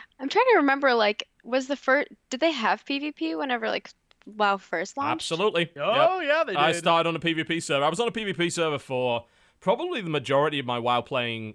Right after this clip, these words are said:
Speaker 2: life cycle until I just got sick of it. And I was like, "Fuck it, I'm going P V E now. I can't be bothered with this anymore."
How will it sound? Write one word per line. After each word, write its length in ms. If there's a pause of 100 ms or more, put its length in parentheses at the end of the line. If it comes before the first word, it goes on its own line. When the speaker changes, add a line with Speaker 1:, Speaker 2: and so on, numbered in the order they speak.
Speaker 2:
life 560
cycle 520
until 220
I 100
just 240
got 280
sick 240
of 100
it. 160
And 100
I 60
was 100
like, 140
"Fuck 260
it, 40
I'm 140
going 140
P 200
V 220
E 20
now. 200
I 40
can't 260
be 80
bothered 300
with 100
this 160
anymore." 320